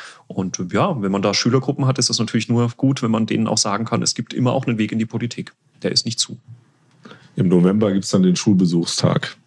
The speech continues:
Speaker 2: Dann sind die Abgeordneten auch wieder in den Schulen. Da gibt's also relativ viel Kontakt, was ich auch gut finde.
Speaker 1: Ja, das ist natürlich auch aus einer Historie hergewachsen. Der neunte November hat ja in, in Deutschland, äh, an mehreren historischen Ereignissen eine bedeutende Rolle,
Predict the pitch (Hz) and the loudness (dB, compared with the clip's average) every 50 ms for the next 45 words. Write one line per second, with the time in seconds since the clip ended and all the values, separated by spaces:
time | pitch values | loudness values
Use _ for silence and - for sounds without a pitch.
0 | _ _ _ _ _ _ - 87 80 80 87 85 82 92 90 85 95 90 - - | _ _ _ _ _ _ 2 2 4 4 4 2 2 2 2 4 4 2 2 0
1 | - - 98 82 80 85 87 82 - - 85 - 92 87 85 - - 90 - - | 0 2 2 4 4 4 4 2 2 2 2 2 4 2 2 2 2 2 2 2
2 | - - - - - - - - - - _ _ - 87 85 92 95 - - 95 | 0 0 0 0 2 2 0 -4 -4 -10 _ _ 0 2 2 2 0 0 0 0
3 | 87 87 87 85 82 82 82 90 92 92 98 - - - 98 92 - - 95 - | 2 2 2 0 0 0 2 2 4 4 2 0 2 2 2 2 2 0 -2 2
4 | - 92 92 - - - - _ _ _ _ - - 90 85 87 85 - - - | 2 0 0 0 -6 -12 -12 _ _ _ _ -2 -2 0 2 0 0 0 0 0
5 | 95 - - - 101 90 - - - _ _ _ _ _ _ _ _ _ - 110 | -2 0 0 0 0 0 -2 -4 -8 _ _ _ _ _ _ _ _ _ -6 -4
6 | 98 98 98 98 95 - - - - - - - - - 113 113 139 131 139 127 | -4 -4 -4 -6 -6 -8 -10 -10 -8 -8 -8 -10 -2 0 0 0 0 0 -2 -2
7 | - - 135 127 117 120 - - 101 113 107 - 113 101 101 - - 107 113 127 | 0 2 2 2 2 0 0 0 2 2 0 0 0 -2 -2 0 0 0 2 2
8 | 151 139 131 135 127 123 127 120 123 117 - - 117 110 104 101 104 107 104 104 | 2 2 2 2 2 0 0 -2 -2 -2 -2 -4 -2 -2 0 0 0 -2 0 -2
9 | 101 95 98 107 110 113 98 101 - 107 101 98 98 98 - 110 92 104 107 117 | 0 0 0 0 0 0 -2 0 -2 0 0 0 -2 -4 -4 -4 -2 0 0 0
10 | 117 - 117 110 110 110 107 - - - - 98 95 - - - - - 107 104 | 0 0 0 0 -2 0 -2 -4 -4 -4 -4 -4 -4 -4 -2 -4 -2 -2 -2 -2
11 | 101 98 151 190 147 120 113 101 90 - - - - - - - - - _ _ | 0 0 0 0 0 0 -2 -2 -2 -4 -10 -14 -14 -14 -16 -18 -20 -20 _ _
12 | - - 127 123 - - 127 127 127 120 107 110 98 101 110 - - 120 110 113 | -2 2 2 2 2 4 2 2 4 4 2 2 2 0 -2 0 0 0 2 2
13 | 110 98 107 95 107 110 110 113 117 95 92 104 107 131 147 143 | 0 0 2 2 2 2 2 2 0 2 2 4 4 4 2 2